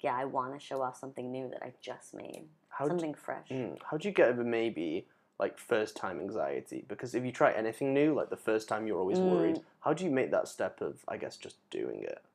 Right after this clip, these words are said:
Speaker 1: Ugh, yeah, yeah. I mean, that is the ultimate question, right?
Speaker 2: Yeah.
Speaker 1: Um, for me, I, there's two parts. One is that I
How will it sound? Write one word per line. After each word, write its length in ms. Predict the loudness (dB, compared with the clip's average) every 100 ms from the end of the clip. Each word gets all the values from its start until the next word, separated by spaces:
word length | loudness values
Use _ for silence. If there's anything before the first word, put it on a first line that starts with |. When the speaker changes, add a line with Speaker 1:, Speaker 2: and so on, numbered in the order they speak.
| -18 -6
Speaker 1:
Ugh, 140 | -6 -6 -4
yeah, 400 | 0 2 4 2 0
yeah. 200 | 0 -2 -2
I 20 | -2
mean, 160 | 0 0
that 160 | 0
is 160 | 0 -2
the 140 | -4 0
ultimate 600 | -2 -2 -6 -4 -6 -10 -18 _
question, 460 | 0 0 0 -2 -2
right? 380 | 0 0 -2 -2 -8
Speaker 2:
Yeah. 300 | -8 -6 0
Speaker 1:
Um, 520 | 4 4 4 2 -2 -6 _ _ _ _ 0
for 100 | 4 6 6
me, 340 | 4 4 4 4 2
I, 340 | 2 4 2
there's 300 | 2 0 0 -12 -10
two 160 | -4
parts. 380 | -2 0 0 0
One 340 | 0 2 4 2
is 160 | -2 -2
that 120 | 2
I 240 | 2 2